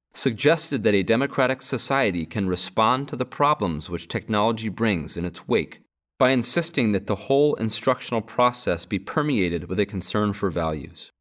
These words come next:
Science and technology may create a wasteland, not because science and technology are bad,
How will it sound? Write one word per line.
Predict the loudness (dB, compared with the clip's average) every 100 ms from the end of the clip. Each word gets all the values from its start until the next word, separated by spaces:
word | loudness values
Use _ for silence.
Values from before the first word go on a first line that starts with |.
| _ _ _ _ _ _ _ _
Science | -6 0 2 2 -2
and | -6 -6
technology | -4 -2 2 2 2 0
may | -4 -2
create | -4 -2 0 2
a |
wasteland, | 2 2 0 -4 -8 -10 -16 -20 _ _ _
not | 0 0 0
because | -4 -2 -2
science | 2 0 0 -2
and | -6
technology | -4 -4 0 0 0 0
are | -2
bad, | 0 0 -2 -6